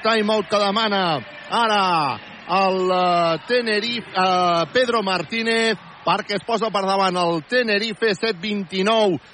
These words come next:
perquè s'acabi el tercer període, seixanta Tenerife, cinquanta-nou Manresa, que encara no ha estat capaç d'anotar.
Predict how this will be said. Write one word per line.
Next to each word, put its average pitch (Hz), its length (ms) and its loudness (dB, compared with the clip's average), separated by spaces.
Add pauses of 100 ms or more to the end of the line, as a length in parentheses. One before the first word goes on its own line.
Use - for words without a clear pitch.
(120)
perquè 196 400 -2
s'acabi 214 400 0
el 196 100 0
tercer 196 400 0
període, 196 600 2 (140)
seixanta 226 680 -2
Tenerife, 214 680 -2 (220)
cinquanta-nou 208 760 0
Manresa, 208 420 0
que 190 100 -2
encara 214 320 0
no 214 100 0
ha 185 80 -2
estat 208 180 -2
capaç 185 380 0 (320)
d'anotar. 220 880 2